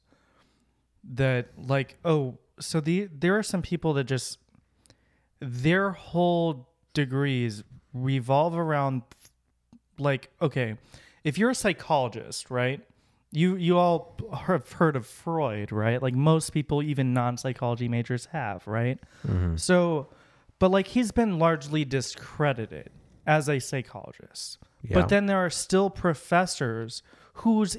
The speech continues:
Speaker 1: entire subject matter expertness <laughs> revolves around Freudian theory.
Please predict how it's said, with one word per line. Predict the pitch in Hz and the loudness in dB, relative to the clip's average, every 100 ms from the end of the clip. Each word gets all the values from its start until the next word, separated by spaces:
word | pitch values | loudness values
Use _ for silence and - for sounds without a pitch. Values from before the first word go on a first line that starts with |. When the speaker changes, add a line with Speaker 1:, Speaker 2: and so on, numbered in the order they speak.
| - | -4
Speaker 1:
entire | 202 190 - - 262 262 | -2 -2 -8 -4 0 0
subject | 233 - 214 185 208 208 | 0 0 0 2 -4 -2
matter | 185 185 180 - - | 0 2 0 -4 0
expertness | 190 - - 185 175 147 143 156 131 156 - - - - - | 0 0 -2 0 0 -2 0 0 0 -2 -8 -10 -14 -14 4
<laughs> | 233 - 220 - 226 214 - - - | 4 8 6 6 0 -2 -10 -18 -8
revolves | 156 180 - 175 160 175 165 | 2 2 4 2 6 6 6
around | 170 156 147 135 131 | 0 2 2 2 -2
Freudian | - - 175 170 170 160 147 131 123 | -6 -2 2 4 4 2 2 0 -2
theory. | - 214 185 127 117 - - | 2 4 4 4 -2 -6 -12